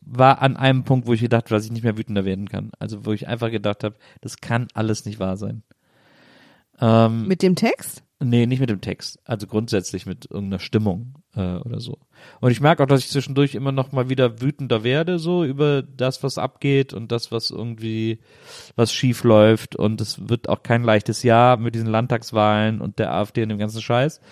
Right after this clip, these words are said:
Speaker 2: Und auch den U S A-Wahlen.
Speaker 1: Und den U S A-Wahlen. Also da wird noch einiges, wird noch ein, die eine oder andere Kröte zu schlucken sein. Und es wird,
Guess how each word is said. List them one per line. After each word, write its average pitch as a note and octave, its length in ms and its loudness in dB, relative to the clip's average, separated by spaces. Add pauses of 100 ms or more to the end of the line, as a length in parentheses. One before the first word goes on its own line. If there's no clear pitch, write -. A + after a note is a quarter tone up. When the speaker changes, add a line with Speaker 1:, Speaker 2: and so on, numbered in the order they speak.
(120)
Speaker 2:
Und G3+ 220 0
auch F3 100 4
den E3+ 220 0
U D3 80 -6
S E3+ 100 -2
A-Wahlen. D#3+ 500 -2
Speaker 1:
Und A#2 140 2
den B2 100 2
U G#2+ 80 2
S G#2+ 120 2
A-Wahlen. B2+ 600 2
Also A2 280 0
da A2 180 2
wird A#2+ 160 -2
noch A#2+ 180 0
einiges, B2 600 -2
wird A#2+ 160 -6
noch A2+ 300 -6
ein, A#2 480 -2
die A#2 160 0
eine A#2+ 180 6
oder A#2+ 60 4
andere A2+ 200 2
Kröte - 440 4
zu - 160 -2
schlucken D3 520 0
sein. G#2 480 0
Und A2+ 220 -8
es - 180 -4
wird, - 380 -2